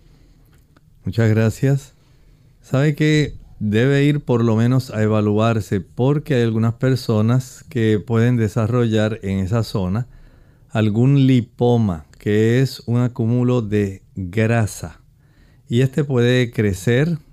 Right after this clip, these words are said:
eh, a veces estéticamente no es adecuado.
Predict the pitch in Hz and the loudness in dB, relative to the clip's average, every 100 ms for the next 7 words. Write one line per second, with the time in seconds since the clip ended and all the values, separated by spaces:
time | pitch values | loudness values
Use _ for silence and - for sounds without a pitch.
0 | - 104 104 98 95 101 104 131 113 - | -20 -10 -4 -2 -2 0 0 2 0 0
1 | 110 107 113 110 107 110 107 117 110 107 | -4 -4 -2 -2 0 0 -2 -2 -2 0
2 | 98 95 101 104 104 107 - - 101 92 | -2 -2 -2 -2 0 -2 -6 -8 -4 -4
3 | 90 113 110 117 143 | -4 -2 0 0 -2